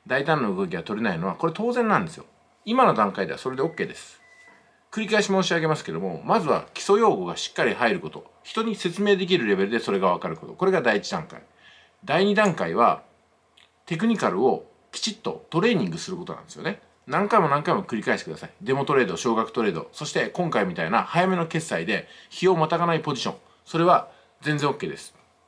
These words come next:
三段階目は精神力の問題です。自分の仮説が確かにこのままいけると思っても、なかなかね、ポジションを置いたまんま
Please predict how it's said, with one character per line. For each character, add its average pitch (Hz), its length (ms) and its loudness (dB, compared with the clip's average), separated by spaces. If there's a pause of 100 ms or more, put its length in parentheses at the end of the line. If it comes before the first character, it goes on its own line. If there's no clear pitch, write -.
(840)
三 214 340 2
段 202 180 4
階 185 140 4
目 156 140 4
は 78 180 0 (540)
精 185 200 -4
神 180 180 4
力 120 180 -2
の 80 120 -12 (140)
問 110 160 -10
題 - 100 -4
で - 80 -8
す。 - 320 -6 (1040)
自 156 160 -4
分 202 140 6
の 196 100 6
仮 170 160 0
説 175 180 2
が 175 300 6 (500)
確 - 240 0
か 180 100 0
に 127 120 -2
こ - 140 -2
の 175 80 0
ま 170 80 4
ま 170 100 2
い 165 80 2
け 196 140 4
る 196 80 2
と 135 80 0
思 98 100 -2
っ 80 40 -8
て - 120 -14
も、 95 300 -2 (360)
な 135 140 -4
か 208 120 2
な 208 100 4
か 190 100 2
ね、 208 180 0 (280)
ポ 156 140 2
ジ 156 80 -2
シ 190 80 2
ョ 190 40 6
ン 175 60 4
を 165 60 4
置 175 80 6
い - 20 -4
た 170 100 2
ま 160 80 6
ん 160 100 4
ま 165 280 6